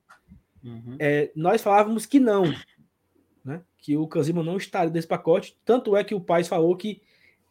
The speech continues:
Speaker 2: entre três e quatro homens de frente. Foi esse
Speaker 1: Isso.
Speaker 2: argumento que ele deu. Quando foi hoje,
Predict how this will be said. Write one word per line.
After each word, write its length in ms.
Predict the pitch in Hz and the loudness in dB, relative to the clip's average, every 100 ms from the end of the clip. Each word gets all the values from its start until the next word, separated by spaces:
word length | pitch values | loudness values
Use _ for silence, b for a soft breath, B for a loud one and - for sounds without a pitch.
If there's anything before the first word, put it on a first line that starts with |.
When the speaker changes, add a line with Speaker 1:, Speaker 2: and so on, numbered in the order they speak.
| _ | _
Speaker 2:
entre 340 | 180 214 208 175 | 2 4 2 -6
três 420 | - 214 285 247 | 0 4 4 2
e 80 | 247 | -6
quatro 480 | - 170 202 226 208 | 0 4 4 2 -2
homens 440 | 190 262 262 233 | 0 0 0 -2
de 120 | 175 262 | -2 -4
frente. 680 | - 170 147 123 - - _ _ _ _ | 0 2 2 0 -8 -18 _ _ _ _
Foi 240 | - 135 139 | -8 -4 -2
esse 180 | 156 175 | -2 -2
Speaker 1:
Isso. 80 | |
Speaker 2:
argumento 400 | 165 180 143 147 | -2 -4 -4 -6
que 80 | - | -6
ele 100 | 185 | -8
deu. 260 | 196 120 101 _ _ _ _ _ | -6 -8 -10 _ _ _ _ _
Quando 240 | - 196 196 | -4 -2 0
foi 260 | 233 240 | 4 6
hoje, 460 | 185 160 160 214 | 6 4 0 -6